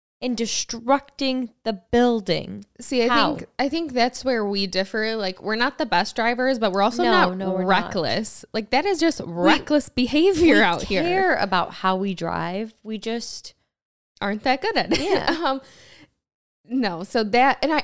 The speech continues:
Speaker 2: it was actually s-, allegedly that he was going very fast in neighborhoods, and that's how it happened. Like, he lost control 'cause he was going too fast.
Speaker 1: That'll happen.
Speaker 2: They're obviously looking into it.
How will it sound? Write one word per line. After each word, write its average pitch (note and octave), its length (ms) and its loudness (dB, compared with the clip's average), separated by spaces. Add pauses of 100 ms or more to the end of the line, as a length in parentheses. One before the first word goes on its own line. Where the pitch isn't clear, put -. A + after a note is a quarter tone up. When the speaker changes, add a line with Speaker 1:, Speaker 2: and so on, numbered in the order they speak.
Speaker 2:
it C4 200 2
was A#3+ 260 0
actually D4 360 -2
s-, - 240 -10 (340)
allegedly G3 640 -2
that F3 520 -2 (560)
he A#3 400 -4
was G3+ 480 0
going F#3+ 720 -2 (220)
very F3+ 640 -2
fast F3+ 680 -4
in F3+ 220 -4
neighborhoods, G3+ 800 -2
and E3 220 -6
that's D#3+ 240 -8
how G3 180 -4
it - 80 -12
happened. A3+ 720 -4
Like, F#3+ 160 -6
he - 120 -18
lost F3+ 280 -2
control F3 420 -6
'cause - 120 -16
he F#3 60 -8
was E3 120 -12
going E3+ 280 -8
too A3+ 120 -8
fast. A3+ 520 -2 (180)
Speaker 1:
That'll D#3+ 240 -10
happen. E3+ 520 -10 (300)
Speaker 2:
They're G#3+ 140 0
obviously F#3+ 360 -2
looking E3 280 -8
into E3 320 -10
it. D#3+ 260 -8